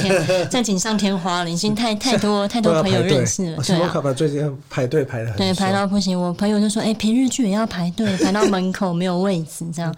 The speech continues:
Speaker 1: 当然对台湾的咖啡圈是一件好事情，
Speaker 2: 是。
Speaker 1: 因为这是国际知名的咖啡店。那所以我就会比较多花一点时间去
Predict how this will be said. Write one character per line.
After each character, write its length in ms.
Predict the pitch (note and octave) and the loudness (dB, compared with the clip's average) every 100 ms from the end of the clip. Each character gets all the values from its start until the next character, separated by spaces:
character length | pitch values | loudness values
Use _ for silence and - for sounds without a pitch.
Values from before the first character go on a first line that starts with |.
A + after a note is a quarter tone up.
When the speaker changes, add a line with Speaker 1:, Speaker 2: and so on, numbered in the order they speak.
| - - - | -10 -20 -8
Speaker 1:
当 120 | - B3+ | -2 0
然 160 | A#3+ | 0
对 140 | A3+ B3 | 0 0
台 220 | G3 F#3+ | 0 0
湾 180 | G3 G#3+ | 0 2
的 200 | G#3+ F3+ | 0 0
咖 160 | - | -2
啡 160 | G3 F#3+ | -2 -2
圈 260 | F#3 F#3+ F#3 | 0 -2 0
是 100 | G3+ | 0
一 60 | |
件 160 | F3 F3+ | 0 -2
好 180 | D3 D3+ | -4 -6
事 220 | - F3 | -4 -4
情， 200 | D#3 C#3 | -4 -6
Speaker 2:
是。 60 | |
Speaker 1:
因 80 | - | -6
为 140 | E3 E3+ | -6 -6
这 180 | E3+ | -4
是 60 | F3+ | -4
国 180 | F3+ F3 | -2 -2
际 220 | E3+ G3 | 0 -2
知 180 | E3+ F#3 | -2 -2
名 140 | F3 | -2
的 100 | D#3 | -4
咖 200 | D3+ D#3+ | -6 -8
啡 160 | D#3+ D#3 | -8 -8
店。 240 | - D#3 - - - - - - | -6 -8 -8 -20 -20 -20 -18 -4
那 80 | G3+ | -2
所 160 | F#3+ | 0
以 40 | G#3 | 0
我 120 | G3 | 0
就 160 | E3+ G#3+ | 0 -2
会 320 | A3+ A3 G3+ - - - | 0 -2 -2 -8 -20 -8
比 80 | F3+ | -4
较 320 | G#3 G#3 G3+ | -2 0 -2
多 260 | G3 A3+ | -2 -2
花 200 | A3+ A#3 | 0 0
一 20 | A#3 | 0
点 140 | F3+ | -2
时 160 | - E3+ | -2 -4
间 240 | F3+ F3 | -4 -4
去 380 | F3 G3 F3 | -2 -2 -2